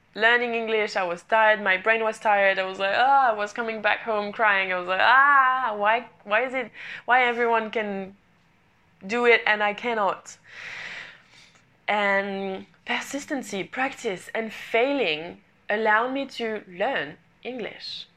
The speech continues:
And I am now speaking fluent English. And even though my English isn't perfect, my accent isn't perfect,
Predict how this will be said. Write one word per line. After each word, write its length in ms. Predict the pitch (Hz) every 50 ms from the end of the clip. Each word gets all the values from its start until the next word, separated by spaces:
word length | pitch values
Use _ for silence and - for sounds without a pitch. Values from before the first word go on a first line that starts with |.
| _ _ _
And 180 | 196 190 196 196
I 140 | 190 190
am 120 | 190 196 196
now 180 | 196 202 208
speaking 380 | 208 - - 208 - 202 202 202
fluent 320 | - - 214 214 220 226 -
English. 460 | - 254 277 226 180 180 - - - - -
And 280 | 202 196 190 - - _ _ _ -
even 300 | 208 202 220 220 220 202
though 240 | 214 208 208 202 - -
my 140 | 202 202 196
English 400 | - 208 208 208 208 208 - -
isn't 300 | - 202 202 190 185 -
perfect, 480 | 214 220 214 214 - 190 180 175 -
my 120 | 185 180 - -
accent 320 | 196 202 202 - 220 214
isn't 240 | 208 196 196 196 190
perfect, 580 | - 196 202 196 185 - 170 170 196 208 _